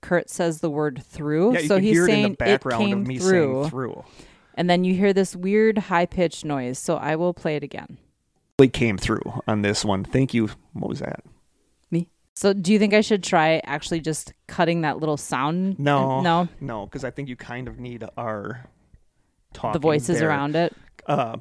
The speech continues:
Speaker 2: but I, I hear it. I mean, it sounds to me like a meow, like a cat meowing. But other people said it sounded like a electronic h-, noise of some
Speaker 1: Like a
Speaker 2: kind.
Speaker 1: high pitch, yeah.
Speaker 2: Yeah.
Speaker 1: But there's nothing down here to
Speaker 2: No,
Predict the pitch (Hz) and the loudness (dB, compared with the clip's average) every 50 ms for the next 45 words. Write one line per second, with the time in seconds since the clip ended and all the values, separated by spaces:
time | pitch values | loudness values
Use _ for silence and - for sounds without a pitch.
0 | - - 143 127 113 - _ _ _ _ _ _ - 139 - - 131 143 185 - | -4 -2 -2 -2 -2 -2 _ _ _ _ _ _ -10 -10 -8 -6 -4 -4 -2 -2
1 | - 180 202 233 151 - - 107 123 135 135 131 127 - - - 120 139 143 - | 0 0 0 0 0 -2 -2 -2 -2 -2 -2 -2 -2 -2 -2 -2 -2 -2 -2 0
2 | 180 156 143 131 120 113 123 - 147 147 143 120 120 156 220 285 226 - 85 - | 0 0 0 0 -2 -4 -4 -4 -4 -6 -6 -6 -6 -6 -6 -6 -8 -10 -12 -10
3 | - 113 123 120 113 - - - 139 - 160 135 127 107 110 120 127 151 - 117 | -8 -8 -6 -6 -8 -8 -10 -10 -10 -8 -6 -6 -6 -6 -6 -4 -2 -2 0 0
4 | 131 151 185 - - 180 - - 160 - - - 139 135 127 127 - - - 127 | 2 2 2 0 0 -2 -4 -4 -6 -4 -2 -2 -2 -2 -2 -4 -6 -6 -6 -6
5 | 120 123 127 120 117 113 117 - 107 104 104 113 - _ _ _ _ _ _ _ | -4 -4 -6 -6 -8 -10 -8 -8 -8 -8 -8 -8 -12 _ _ _ _ _ _ _
6 | _ _ _ _ - - 113 95 - - - 113 101 107 120 135 135 - - - | _ _ _ _ -10 -8 -8 -8 -10 -8 -8 -6 -4 -4 -4 -4 -6 -8 -12 -20
7 | - - _ _ _ _ _ - - _ - - - - - _ _ - - 135 | -20 -20 _ _ _ _ _ -20 -20 _ -20 -20 -20 -20 -20 _ _ -12 -10 -8
8 | 123 117 110 123 143 156 156 151 - - 135 - - 147 139 143 - 214 135 135 | -6 -4 -2 -2 -2 -2 -2 -4 -6 -10 -10 -8 -6 -4 -4 -4 -2 -2 -2 0
9 | 131 156 160 160 202 190 196 190 - - 214 202 190 - - - - - - - | 0 -2 0 2 2 2 2 2 0 0 2 2 2 0 -4 -12 -12 -12 -12 -12
10 | - - 170 175 170 143 131 120 - - - - - - _ _ - 226 190 247 | -6 -2 0 2 2 2 2 0 -4 -8 -12 -16 -20 -20 _ _ -2 2 6 6
11 | 247 240 202 226 226 226 226 - 254 226 220 196 180 175 196 202 196 208 185 160 | 6 6 6 4 2 2 2 2 2 2 2 2 2 2 2 2 2 2 2 0
12 | 156 - - 160 185 269 | -2 -2 0 2 4 4